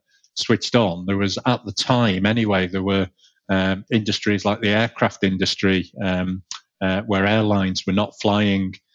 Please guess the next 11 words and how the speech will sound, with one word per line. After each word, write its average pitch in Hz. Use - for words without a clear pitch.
uh, 95
over 101
the, 95
uh, 98
the 104
millennium, 101
uh, 95
uh, 98
New 98
Year's, 95
uh, 95